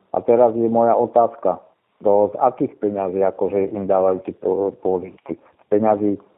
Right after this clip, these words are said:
vlastne vy-, vybraných odvodov do sociálnej poisťovne, čiže tuto vidíme úplne, úplne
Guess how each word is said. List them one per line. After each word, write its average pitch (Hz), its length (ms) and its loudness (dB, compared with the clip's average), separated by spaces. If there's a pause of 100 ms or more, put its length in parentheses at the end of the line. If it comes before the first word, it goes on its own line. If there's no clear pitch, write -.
(140)
vlastne 98 460 0
vy-, 107 240 -4
vybraných 107 720 0
odvodov 104 580 0
do 110 140 2
sociálnej 95 500 -2
poisťovne, 95 800 -4
čiže 101 240 -4
tuto 104 300 -2
vidíme 104 340 -2
úplne, 98 640 -2 (800)
úplne 101 540 -2